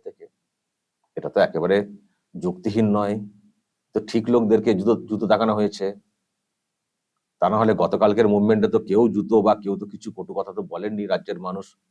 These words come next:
কোনো পলিটিক্যাল পার্টি, শাসকটা বাদ দিয়ে, শাসক তো বলবে না, শাসক তো এখন বিরাট জ্বালা, টাকা ফেরত করতে হবে না। কিন্তু বাকি কোনো পলিটিক্যাল পার্টি বা কোনো সাধারণ মানুষ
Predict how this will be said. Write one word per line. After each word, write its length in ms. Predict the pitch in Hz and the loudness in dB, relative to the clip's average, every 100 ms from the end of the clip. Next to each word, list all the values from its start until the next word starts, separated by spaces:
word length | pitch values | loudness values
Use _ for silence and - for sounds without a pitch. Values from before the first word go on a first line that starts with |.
| _ _ _ _ 92 | _ _ _ _ 0
কোনো 140 | 104 | 2
পলিটিক্যাল 400 | 113 107 101 92 | 4 4 4 2
পার্টি, 220 | 98 98 98 | 4 2 0
শাসকটা 420 | - 120 117 101 | -2 -2 -2 -2
বাদ 140 | 82 76 | 0 -2
দিয়ে, 140 | 82 | -4
শাসক 180 | - - - | -10 -8 -4
তো 60 | |
বলবে 260 | 139 90 82 | -2 0 -4
না, 100 | - - _ _ - | -8 -16 _ _ -8
শাসক 220 | 104 98 | -6 -4
তো 120 | 92 87 | -4 -4
এখন 120 | 92 | -2
বিরাট 200 | 90 85 82 | 0 0 -2
জ্বালা, 200 | 80 80 | -4 -2
টাকা 240 | - 92 90 | -2 -2 -2
ফেরত 240 | 95 90 - | -2 -6 -6
করতে 160 | 82 82 | -6 -4
হবে 100 | 110 | -4
না। 100 | - _ _ _ - | -8 _ _ _ -4
কিন্তু 140 | 113 | -2
বাকি 340 | 92 107 - 139 - | 2 2 2 -2 -2
কোনো 160 | - 240 185 | 0 0 4
পলিটিক্যাল 360 | 165 131 120 123 | 2 2 2 2
পার্টি 220 | 113 110 123 | 0 0 0
বা 120 | 113 120 | 2 0
কোনো 200 | 175 185 | 2 0
সাধারণ 380 | - 117 123 117 | 2 2 4 4
মানুষ 220 | 113 | 2